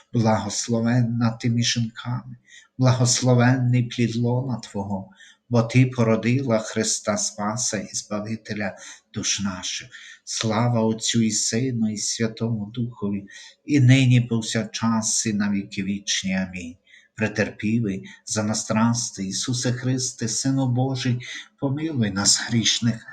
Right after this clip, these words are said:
Амінь. Десяте стояння. Нагість. Мій Ісусе,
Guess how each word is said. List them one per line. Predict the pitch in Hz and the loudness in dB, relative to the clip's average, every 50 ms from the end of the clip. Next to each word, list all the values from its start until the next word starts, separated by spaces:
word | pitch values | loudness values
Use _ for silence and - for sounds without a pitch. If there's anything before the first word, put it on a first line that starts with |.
| - - | -16 -10
Амінь. | - 117 104 107 120 120 113 - - - - - - - - - - - - - | -8 -8 -6 -4 -2 -2 -2 -4 -8 -14 -16 -18 -18 -16 -14 -14 -14 -14 -12 -2
Десяте | 107 123 123 - - - 127 120 117 - - - 110 | 2 4 6 6 6 6 6 4 4 2 -2 -4 -2
стояння. | - - - - - - 110 107 104 101 104 98 95 104 - - - - _ _ _ _ _ - - _ _ | 0 0 -2 -2 -4 -6 -6 -6 -6 -8 -10 -12 -16 -18 -20 -20 -20 -20 _ _ _ _ _ -20 -20 _ _
Нагість. | - 123 117 120 120 117 110 - 98 - - - - - - - _ _ _ _ _ _ - - - - - | 0 4 6 6 6 6 4 0 -4 -4 -6 -6 -6 -8 -10 -12 _ _ _ _ _ _ -20 -20 -18 -4 4
Мій | 143 147 143 139 | 8 10 10 10
Ісусе, | 135 127 - - - 135 135 131 123 123 - - - | 10 8 6 6 6 4 2 2 0 -2 -4 -4 -6